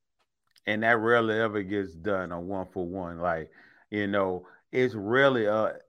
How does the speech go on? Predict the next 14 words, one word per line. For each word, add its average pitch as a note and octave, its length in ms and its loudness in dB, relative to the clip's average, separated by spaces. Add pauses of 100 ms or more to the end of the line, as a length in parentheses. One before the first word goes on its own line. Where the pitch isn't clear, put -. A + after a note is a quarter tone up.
(140)
ever C3+ 340 4
be A#2 220 -2
a G#2+ 80 -2
situation A2+ 640 -6
where G2 100 -8
someone A2 460 -6
say, F#2+ 340 -2 (480)
I A2 120 12
like G#2 320 8
this G2 140 -8
player F#2+ 400 -2
more G2 440 -2
than F#2 120 -10
this, G2+ 260 -6